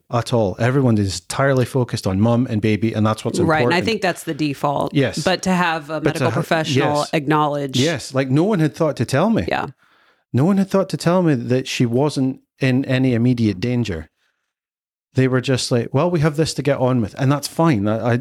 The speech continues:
Speaker 1: I do. I don't, I don't begrudge them that at all. But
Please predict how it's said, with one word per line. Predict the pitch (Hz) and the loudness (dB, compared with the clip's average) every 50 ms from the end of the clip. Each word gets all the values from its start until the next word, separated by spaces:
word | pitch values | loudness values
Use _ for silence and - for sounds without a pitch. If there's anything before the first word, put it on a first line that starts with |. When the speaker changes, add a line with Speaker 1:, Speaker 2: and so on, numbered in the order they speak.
| - | -2
Speaker 1:
I | - 120 | -2 -2
do. | 113 123 139 127 113 107 | 0 2 2 4 4 2
I | 104 | 2
don't, | 101 127 123 123 127 - - - | 2 2 2 2 0 -2 -6 -2
I | 107 | 0
don't | 135 147 143 | 0 0 2
begrudge | 127 117 - 123 127 117 113 | 0 0 0 0 0 0 -2
them | 104 104 | -2 -2
that | 107 104 - 101 | -2 -2 -4 -8
at | 107 - - | -8 -2 0
all. | 127 120 98 82 - - - - - - - - - - - - _ _ _ _ _ _ - | 2 2 2 2 0 -4 -10 -20 -20 -20 -20 -20 -20 -20 -20 -20 _ _ _ _ _ _ -4
But | - 131 127 120 - - - | -2 0 0 -2 -4 -10 -18